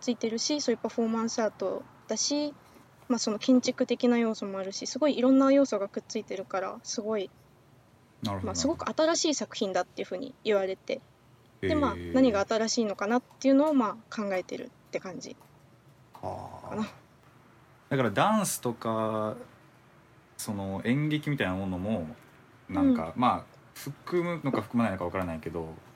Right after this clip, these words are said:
Speaker 1: うん。
Speaker 2: 割と関係の
Speaker 1: うん、
Speaker 2: 近い
Speaker 1: あるある。うんうん。そうそう、
Speaker 2: 分野っていうことやね。
Speaker 1: そういう感じです。うん。
Speaker 2: そういう研究をするにあたってさ、その、
Speaker 1: うん。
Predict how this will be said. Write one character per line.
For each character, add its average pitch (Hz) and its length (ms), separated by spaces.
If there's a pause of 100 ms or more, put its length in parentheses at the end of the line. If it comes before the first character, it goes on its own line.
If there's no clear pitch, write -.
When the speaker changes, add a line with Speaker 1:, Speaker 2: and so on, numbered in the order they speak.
(280)
Speaker 1:
う 262 40
ん。 247 160
Speaker 2:
割 104 180
と 104 100
関 101 360
係 95 400
の 90 280
Speaker 1:
う 302 160
ん、 233 80
Speaker 2:
近 254 180
い 220 40
Speaker 1:
あ - 40
る 214 120
あ 208 80
る。 190 220
う 240 80
ん 233 40 (140)
う 208 100
ん。 202 220 (480)
そ - 180
う 196 60
そ - 200
う、 175 60
Speaker 2:
分 92 100
野 85 180
っ - 40
て - 120
い - 20
う - 40
こ - 80
と - 100
や - 60
ね。 - 40
Speaker 1:
そ - 0
う 104 40
い - 20
う - 0
感 - 0
じ 117 60
で - 60
す。 - 340 (220)
う 220 80
ん。 180 140 (1300)
Speaker 2:
そ - 120
う - 20
い - 0
う 143 40
研 226 320
究 220 640 (1080)
を 160 80
す 160 180
る 160 80
に 131 120
あ 92 80
た 85 140
っ - 20
て - 200
さ、 85 280
そ - 180
の、 87 80
Speaker 1:
う - 20
ん。 85 200